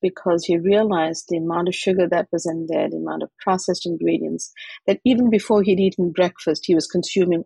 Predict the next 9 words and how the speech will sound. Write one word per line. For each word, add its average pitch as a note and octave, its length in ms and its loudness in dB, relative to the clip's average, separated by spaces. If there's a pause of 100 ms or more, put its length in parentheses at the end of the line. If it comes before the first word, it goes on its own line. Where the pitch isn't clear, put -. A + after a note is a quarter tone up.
(120)
all F3+ 180 4
of E3+ 100 0
these E3+ 200 -4 (100)
calories. - 540 -10 (800)
And G3 480 2
his G3 220 2
eyes A#3 260 0
lit G#3 180 4
up, - 220 0